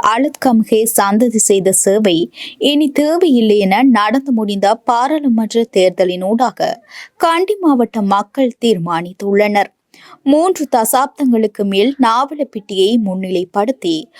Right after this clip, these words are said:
ஒட்டுமொத்த கண்டி மாவட்ட மக்களுக்காக என்னால் ஆற்றக்கூடிய அதிகபட்ச சேவையை நான் செய்திருக்கின்றேன். கடந்த மூன்று தசாப்த காலமாக நாவலப்பிட்டியை முன்னிலைப்படுத்தி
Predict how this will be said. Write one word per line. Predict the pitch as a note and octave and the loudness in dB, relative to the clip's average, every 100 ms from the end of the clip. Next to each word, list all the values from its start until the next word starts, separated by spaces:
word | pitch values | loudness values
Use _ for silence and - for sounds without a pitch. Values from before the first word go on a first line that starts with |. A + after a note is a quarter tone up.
| - - B3+ | -20 -6 -2
ஒட்டுமொத்த | D4 B3+ D#4+ C#4 A#3+ B3+ C#4+ | 0 -2 -2 -2 -2 -2 -2
கண்டி | - D4 D4+ F4 | 0 -2 -2 -4
மாவட்ட | D#4+ B3 G#3+ G#3+ A3 | -2 0 0 -2 -6
மக்களுக்காக | F#3+ F3+ F3+ F#3+ F#3 - A#3 C4+ G3 F3 - - - - C4 | -2 -4 -4 -8 -8 -2 -2 0 -4 -4 -8 -20 -20 -4 -2
என்னால் | D#4+ E4+ D#4+ G#3 F#3 | 0 0 -2 0 2
ஆற்றக்கூடிய | A#3 C#4+ E4+ - B3+ G#3+ A3 A#3+ - | 2 0 -6 -6 -4 -2 2 2 2
அதிகபட்ச | A3+ A#3 - D4+ A#3 - G3+ - | 0 -2 -8 -10 -10 -6 -6 -2
சேவையை | G3 A#3+ C4 F3+ E3+ A#3+ - C#4 | 0 0 0 -4 -6 -6 -20 -12
நான் | B3+ C4+ C#4 C4 | -4 0 0 -2
செய்திருக்கின்றேன். | D4+ D#4 B3 F3 E3 G3+ G3 A#3 G#3+ - _ _ _ _ - | -2 -4 -4 -8 -8 -10 -6 -2 -2 -4 _ _ _ _ -2
கடந்த | D4+ D4+ G4 D#4+ C#4+ | 0 0 -2 -2 0
மூன்று | B3+ B3+ D4 C4 - | 2 2 0 -2 -2
தசாப்த | G3+ G#3+ C4 B3+ A3 | -2 0 -2 -2 -4
காலமாக | - F#3 F3+ F#3+ A#3 C4+ E3+ D#3 _ - - - | -2 -2 0 -2 -6 -4 -2 -4 _ -20 -14 -2
நாவலப்பிட்டியை | C4+ C#4 E4 F#4+ F4+ C4 A#3+ A3 A3+ B3+ | 0 0 -2 -6 -6 -6 -6 -2 0 0
முன்னிலைப்படுத்தி | A3 G3 G3 F#3+ F#3+ G#3 B3+ - E3 | -2 -4 -4 -4 -4 -4 -4 -4 -8